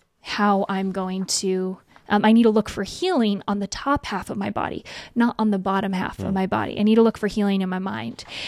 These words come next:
Speaker 1: And, um, I think, hold on, there's one thing that I thought was really interesting that they brought up.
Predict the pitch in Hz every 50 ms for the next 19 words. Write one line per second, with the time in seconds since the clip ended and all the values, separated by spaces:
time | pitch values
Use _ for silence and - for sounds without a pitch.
0 | - - - - - - 240 233 220 214 214 - 220 208 208 202 226 - - _
1 | _ _ _ _ - - _ _ - 269 226 - 349 339 294 311 - - 277 247
2 | 247 220 214 233 233 240 247 233 247 254 269 302 320 330 285 - 277 254 240 233
3 | 226 220 214 214 - 233 220 - 226 220 220 220 240 240 254 269 - - 226 214
4 | - 233 220 208 - - 220 208 208 214 - - - - - - - - - -
5 | - 220 - - 233 226 220 233 226 214 208 208 202 202 202 - - -